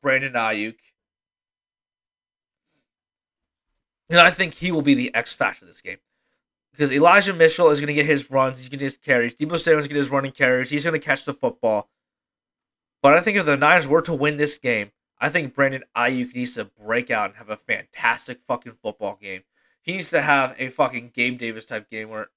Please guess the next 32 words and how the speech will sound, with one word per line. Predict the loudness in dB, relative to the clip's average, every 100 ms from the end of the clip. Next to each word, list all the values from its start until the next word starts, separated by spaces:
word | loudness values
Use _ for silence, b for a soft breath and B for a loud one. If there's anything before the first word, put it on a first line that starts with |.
| _ -4
I |
wouldn't | -4 -2
say | -4
Gabe | -4 -2 -4 -2
Davis, | -4 -4 -4
but, | -6
like, | -6
somewhere | -6 -4 -2 -4
close | -6 -8
to | -8
that. | -10
He | -12
needs, | -16 -6
like, | -4 -4 _ _ _ _ _ _ _ _ _ _ _ _
hundred | 0 2 2
plus | 2 2 2
yards, | 4 6 6 2 -10
two | -8 -4
touchdowns, | -2 -2 0 2 2 0 -6 -20 _ _ _ _ -16
just | -10
because | -6 -6
the | -4
Rams | -2 -4 -6
decided | -8 -4 -2
not | -4 -10
to | _ _ -4
game | -2
plan | -4 -6 -8 -6
for | -8
him. | -4 -4 -6 _ _ _ _ _ _ _ _ _ _ _ _ _ _ _ _ _ _
But, | 0 2
um, | 4 4 4 0